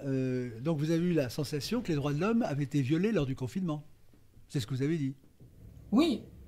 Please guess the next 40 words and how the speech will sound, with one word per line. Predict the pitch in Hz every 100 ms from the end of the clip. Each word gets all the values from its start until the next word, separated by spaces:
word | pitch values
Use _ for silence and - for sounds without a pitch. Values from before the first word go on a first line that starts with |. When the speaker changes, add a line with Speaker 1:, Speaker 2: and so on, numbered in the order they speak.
| -
Speaker 2:
euh, | 202 196 185
les | 190
droits | 180 185
de |
l'homme | 254 269
et | 202
puis | 196
plein | - 190
d'autres | 202 - -
Speaker 1:
Mais | 196 180
alors, | - -
Speaker 2:
textes. | - -
Speaker 1:
au | 190
nom | 208 214
de | 175
quoi, | - 170 185 233 269 - - - - - - -
euh, | 143 139 135 135 131 127 127
disons | 123 135 143 151
que | 123
le, | 120 120 113 110 107
le | 110 120
président | - 147 170
de | 160
la |
République | 147 139 156 247 -
a-t-il | 131 127 180 208 196 - _ _ _ _ _ _ _ _ _ _ - -
ordonné | 175 156 156 165
le | 143
confinement ? | 135 - 123 120 117 - _ _ _ _ _ _ _ _ - - -
Speaker 2:
Ah, | - 175 190 196 196 180 180 180
au | 208 208
nom | 233 247
de | 226 202
la | 190 180 170
sécurité, | 165 - 175 - 180 165 190 185 185 202 202
de | 180
notre | 180 180 180 175
santé, | - 180 180 175 196 196
et | 202
cetera. | - 196 - 226